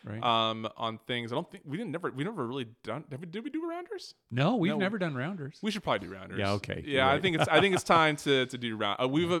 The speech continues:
Speaker 2: I think we've been avoiding Rounders 'cause it's so obvious.
Speaker 1: It's so obvious, right?
Speaker 2: But I
Speaker 1: But
Speaker 2: think
Speaker 1: yeah.
Speaker 2: it's time.
Speaker 1: Yeah, you're right.
Speaker 2: We should probably,
Speaker 1: Okay.
Speaker 2: let's do Rounders next.
Speaker 1: Sounds good.
Speaker 2: All right,
Speaker 1: Yeah.
Speaker 2: Mark, always a pleasure, my friend.
Speaker 1: All right, thanks for coming over to El Cajon, California.
Speaker 2: The
Speaker 1: The,
Speaker 2: anus
Speaker 1: you
Speaker 2: of
Speaker 1: can
Speaker 2: San
Speaker 1: bet on
Speaker 2: Diego.
Speaker 1: that studios.
Speaker 2: <laughs>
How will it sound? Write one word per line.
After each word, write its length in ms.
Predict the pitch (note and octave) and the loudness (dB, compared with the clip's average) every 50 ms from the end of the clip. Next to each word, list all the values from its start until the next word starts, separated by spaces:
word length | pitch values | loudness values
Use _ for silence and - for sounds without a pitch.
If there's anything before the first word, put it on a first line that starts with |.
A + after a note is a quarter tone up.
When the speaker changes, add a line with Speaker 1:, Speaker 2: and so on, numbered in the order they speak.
| - - | 2 0
Speaker 2:
I 60 | D#3+ | 0
think 240 | D#3+ B3+ A3+ F3+ - | 0 0 -4 -6 -6
we've 220 | - D#3+ E3 D3+ D3+ | -4 -4 -2 -2 -2
been 120 | C#3+ B2+ | -6 -6
avoiding 420 | A2+ G#2+ A2 A#2 A#2+ B2+ B2+ B2 | -6 -6 -2 -2 0 0 0 -2
Rounders 360 | B2 B2 B2+ B2+ B2 B2+ B2 - | -2 -2 -2 0 -2 -2 -4 -6
'cause 80 | A#2+ | -10
it's 100 | A2 G#2+ | -10 -10
so 200 | - A#2+ A2 G#2 | -4 -4 -2 0
obvious. 320 | F#2+ F#2+ F#2+ G2 G3 G3 G#3+ | 0 0 0 2 2 4 4
Speaker 1:
It's 100 | A3 A#3 | 6 6
so 180 | A3 F3+ D#3 | 6 8 8
obvious, 400 | C3+ B2 A2+ F#2+ F#2+ - - - | 8 6 4 2 0 -6 -8 -6
right? 220 | - - - - - | -6 -6 -6 -6 0
Speaker 2:
But 160 | C#3 D#3+ E3 | 4 6 6
I 60 | E3 | 6
Speaker 1:
But 40 | D3+ D#3 | 6 4
Speaker 2:
think 80 | D3 | 2
Speaker 1:
yeah. 60 | A#2 | 0
Speaker 2:
it's 100 | A2+ A2+ | 0 -4
time. 320 | - - F#2+ F2 E2+ F2+ - | -4 -4 -4 -4 -4 -2 0
Speaker 1:
Yeah, 140 | A2 G#2+ G#2 | 0 0 0
you're 180 | G#2+ G#2 G2+ F#2 | 0 -2 -2 0
right. 80 | - | 2
Speaker 2:
We 80 | F#3 G3 | 2 2
should 140 | - - F3 | 2 2 0
probably, 180 | C3+ A#2+ B2 A2+ | 0 0 0 0
Speaker 1:
Okay. 40 | C3+ | 0
Speaker 2:
let's 140 | E3 E3 - | -2 -2 0
do 120 | A3 F#3 | 0 0
Rounders 360 | C3+ A#2 G2 F2+ F#2 F#2+ - | 2 2 0 0 -4 -8 -8
next. 260 | F#2+ F#2 F#2+ - - | -10 -12 -12 -12 -10
Speaker 1:
Sounds 220 | - C#3 C3+ B2+ - | -6 -4 -4 -4 -4
good. 180 | - - - - - | -10 -14 -16 -12 -2
Speaker 2:
All 140 | - C3 C3+ | 2 4 6
right, 240 | C3 A#2 G2+ F#2 - | 6 6 4 2 -4
Speaker 1:
Yeah. 80 | A2+ A2 | -6 2
Speaker 2:
Mark, 340 | B2+ C#3+ E3 F#3 G3 - - _ - | 6 8 8 8 6 2 -4 _ 4
always 200 | C#3+ D3 D3 C#3+ | 4 4 4 4
a 60 | C3+ | 2
pleasure, 240 | D#3 C#3+ B2 A2+ A#2 | 0 0 0 0 -2
my 100 | G#2 G2+ | -6 -6
friend. 240 | - A2 A2 A2 A2 | -6 -8 -8 -4 0
Speaker 1:
All 140 | A#2 B2+ C3+ | 2 4 6
right, 220 | D3+ D#3+ E3 D#3 - | 8 8 6 6 4
thanks 240 | - D#3 D#3+ D3+ | 2 2 2 0
for 120 | - E3+ - | -2 -4 0
coming 280 | - E3 D#3+ D#3 D3+ | 2 2 2 4 4
over 240 | D3 D3+ E3 D3+ D3+ B2+ | 4 4 4 4 2 2
to 200 | A#2 A#2 - - | 2 0 2 4
El 160 | C3 D3 D3+ | 4 4 4
Cajon, 560 | C#3+ - D3+ C3+ C3+ D3 D3+ D3+ D3 D3 C#3+ | 4 2 2 2 4 2 2 2 2 2 0
California. 1040 | - D3 C#3+ C#3+ C#3+ C#3 C3+ A2+ - - D3 C#3 C#3 C3+ C3 B2 A2 G2+ F#2+ G2 G#2 | 0 2 4 4 4 4 2 0 0 -4 -2 -2 0 0 0 0 0 0 0 -2 -2
Speaker 2:
The 120 | A2+ G#2 | -4 0
Speaker 1:
The, 80 | - B2 | 2 2
Speaker 2:
anus 240 | A#2+ A#2+ B2 C3+ C#3+ | 2 2 4 6 6
Speaker 1:
you 60 | E3 C#3 | 6 6
Speaker 2:
of 80 | A#2 | 4
Speaker 1:
can 80 | D#3 C#3+ | 2 4
Speaker 2:
San 100 | B2+ A#2+ | 6 8
Speaker 1:
bet 160 | C#3+ D3 C#3+ | 8 8 8
on 180 | C#3+ C3+ C3 C3 | 8 6 6 6
Speaker 2:
Diego. 160 | C3+ C3+ C3 | 6 6 6
Speaker 1:
that 80 | C3 | 4
studios. 840 | - - - D3 C#3+ C#3 C3 C3 B2 A2+ G#2 G2+ F#2+ - - - - | 4 -2 0 2 4 4 4 4 4 4 4 2 0 -2 -6 -10 -12
Speaker 2:
<laughs> 60 | - | -14